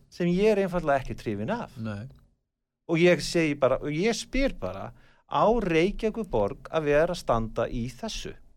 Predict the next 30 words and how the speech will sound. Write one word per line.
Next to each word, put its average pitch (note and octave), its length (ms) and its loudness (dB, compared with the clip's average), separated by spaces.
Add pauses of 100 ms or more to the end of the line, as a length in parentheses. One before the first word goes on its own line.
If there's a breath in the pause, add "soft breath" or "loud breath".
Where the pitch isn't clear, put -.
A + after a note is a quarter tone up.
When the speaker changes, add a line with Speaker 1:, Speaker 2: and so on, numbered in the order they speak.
(440)
Speaker 2:
Mm. G#2 100 -12
Speaker 1:
Ég, G3 280 0
ég F3 420 4
hef, F3 300 2
ég F3 180 -4
bara F#3+ 220 4
vil E3 160 0
spyrja F3 480 0
hvert, C#3 300 -8
um C#3+ 120 -6
hvert, - 280 -2 (300 loud breath)
ef D3 200 2
að, C#3+ 220 6
ef D3 160 4
að, C#3 300 6
ef C3+ 120 4
að C3 220 4
ég E3+ 240 4
myndi, E3 300 -2 (520)
hérna, C3+ 320 -2
vera C3 300 6 (100)
einráður, A#2 640 0 (200)
Speaker 2:
Mm. G#2 260 -8
Speaker 1:
ef B2+ 120 0
ég B2 260 0
mætti B2 260 -2
orða B2 300 4
það A2 80 -4
þannig, G#2 300 -4 (720 loud breath)
þá F3 100 2